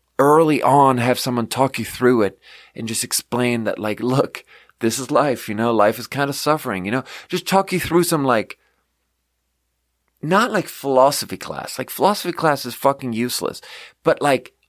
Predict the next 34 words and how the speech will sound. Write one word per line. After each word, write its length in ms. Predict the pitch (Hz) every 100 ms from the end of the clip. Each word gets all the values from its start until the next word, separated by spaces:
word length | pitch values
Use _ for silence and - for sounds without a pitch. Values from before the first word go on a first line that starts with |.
| _
a 80 | -
couple 420 | - - 147 117
of 180 | 107 76
Buddhist 520 | 98 127 117 104 - -
fucking 340 | - 117 - 85
truths 800 | - 101 143 214 - - - - _ _ _ _ _ _ _ _ -
that 120 | 110
are 140 | 95 90
useful, 800 | 85 104 160 - 233 262 277 262 _ _ _
like 360 | 107 95 87 -
the 280 | 98 98 87
noble 420 | 90 107 120 113
truths 720 | - - 135 254 - - - - _ _ _ _ _ _ _ _ _ _ _ _ _ _ _ -
of 140 | 104
the 80 | 90
great 360 | 76 101 71 80
Buddha. 460 | 101 143 220 262 - _ _ _ _
Bro, 240 | - - -
if 100 | -
someone 240 | 226 -
talked 260 | - 208 -
me 80 | -
through 220 | - 208
that 160 | 220 -
when 100 | -
I 60 |
was 120 | 107
twelve, 340 | - - 220 214
I'd 160 | 208
be 100 | 190
so 240 | 170 - -
much 200 | - -
better 280 | 196 151 -
off. 200 | -